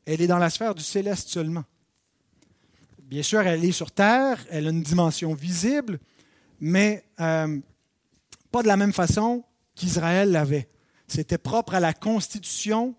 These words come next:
d'Israël d'être un État, euh,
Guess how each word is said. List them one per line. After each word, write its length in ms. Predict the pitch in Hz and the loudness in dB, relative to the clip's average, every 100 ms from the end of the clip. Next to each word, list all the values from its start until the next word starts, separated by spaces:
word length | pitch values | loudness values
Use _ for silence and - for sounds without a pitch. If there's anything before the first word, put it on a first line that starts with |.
| _ | _
d'Israël 720 | 156 143 185 180 170 190 262 | -16 -6 -2 2 2 2 0
d'être 320 | 170 185 185 175 | 0 0 0 -2
un 200 | 170 175 | 0 2
État, 460 | 202 - 226 233 - _ _ _ _ _ _ _ _ 156 | 0 2 0 0 -8 _ _ _ _ _ _ _ _ -6
euh, 840 | 165 151 147 143 139 151 139 | -4 -2 -4 -8 -10 -14 -16